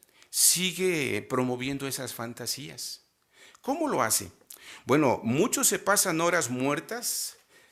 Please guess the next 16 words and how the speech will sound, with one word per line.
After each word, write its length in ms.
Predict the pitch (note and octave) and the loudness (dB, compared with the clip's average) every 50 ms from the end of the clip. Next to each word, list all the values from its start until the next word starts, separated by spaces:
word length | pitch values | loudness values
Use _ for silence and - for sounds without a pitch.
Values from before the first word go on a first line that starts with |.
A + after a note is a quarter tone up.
| _ _ | _ _
con 260 | - C3 B2+ A#2+ B2+ | -2 0 0 0 -2
películas, 920 | B2+ A2+ G#2 A2 B2+ C#3 - - - F#3 F#3 F#3 F3+ F3+ - - - - - _ _ _ _ _ _ _ | -4 -4 -2 -2 -4 -4 -4 -6 -8 -8 -8 -8 -8 -8 -8 -8 -10 -12 -16 _ _ _ _ _ _ _
telenovelas, 1080 | - C3+ B2+ B2 A#2+ A2 G#2 G2 G#2+ A#2+ C3 C#3+ D#3 E3 E3 E3 E3 - - - - - _ _ _ _ _ _ _ _ | -2 0 0 2 0 0 -2 0 0 2 2 0 0 -2 -6 -6 -6 -6 -6 -8 -10 -16 _ _ _ _ _ _ _ _
concursos, 960 | B2+ A#2+ B2+ - - C#3 E3+ F3 E3+ - - D#3+ D#3+ D#3 - - - - - _ _ - - _ | -6 -4 -4 -4 -2 0 0 0 0 -2 -4 -6 -8 -8 -8 -10 -12 -12 -18 _ _ -20 -20 _
revistas, 920 | - - A2 A#2 A2+ C#3 F3 E3+ - - - E3 D#3 D#3 - - - - - - - - - - - | -10 -6 -4 -2 -2 0 0 2 2 2 2 -2 -2 -2 -2 -4 -4 -4 -10 -18 -20 -20 -20 -18 -10
libros 680 | - A#2+ D3+ G3+ G#3+ G3+ G3+ G3 G3 F3+ - - - - | -4 0 2 2 2 2 2 2 4 4 4 2 0 -2
que 240 | - - C3+ C3 B2+ | -4 2 4 6 6
alimentan 800 | B2 B2+ B2 B2+ C#3+ D3 D3+ D3 - E3+ D#3 D3 C#3+ C3+ B2 A#2 | 6 6 4 4 2 2 2 0 2 2 2 4 4 2 4 4
la 100 | A#2 A#2 | 4 4
ambición 640 | A2+ A2 A2+ A2 - - C3+ C3+ C#3+ D#3+ - - | 2 0 -2 0 0 0 0 0 -2 -4 -6 -8
y 140 | - A#2+ A2+ | -8 -6 -4
el 120 | A2 A2+ G#2+ | -4 -2 -2
deseo 320 | G#2 G#2 - - B2+ B2 | -2 -2 -2 -2 -2 -2
de 80 | A#2 B2 | -2 -2
obtener 580 | A2+ - G#2+ G2+ G#2 G#2+ A2+ - - - - _ | -4 -4 -4 -4 -2 -2 -4 -4 -6 -12 -12 _
riquezas. 920 | G2 G#2 G2+ G2+ G2+ - - G2+ G2+ - - - - - - - - - | -8 -8 -8 -10 -12 -12 -12 -10 -8 -8 -10 -8 -10 -12 -12 -14 -18 -20